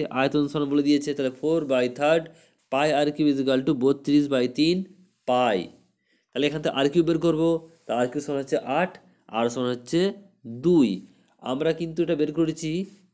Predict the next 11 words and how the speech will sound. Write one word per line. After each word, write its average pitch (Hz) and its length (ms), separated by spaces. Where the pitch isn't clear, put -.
ব্যাসার্ধ, 135 540
কিন্তু 120 200
চেয়েছে 156 400
এখানে, 165 280
প্রশ্ন 143 220
ভালো 139 160
করে 143 220
দেখবে, 151 240
ব্যাস 123 300
চেয়েছে। 131 360
তাহলে 135 180